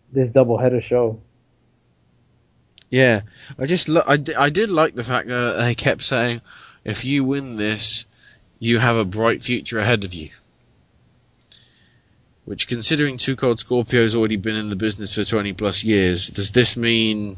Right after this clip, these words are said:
Speaker 2: you know, he's gonna get, trying to think how many times has he been in W W E? <laughs> Multiple times, but, uh, yeah.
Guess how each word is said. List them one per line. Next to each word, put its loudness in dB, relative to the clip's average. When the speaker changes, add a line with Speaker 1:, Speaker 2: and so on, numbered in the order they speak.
Speaker 2:
you 0
know, 2
he's 0
gonna 4
get, 2
trying -6
to 2
think 0
how 2
many -4
times 2
has 4
he 2
been 2
in 0
W 2
W 2
E? 2
<laughs> -2
Multiple -2
times, -4
but, -2
uh, 4
yeah. 4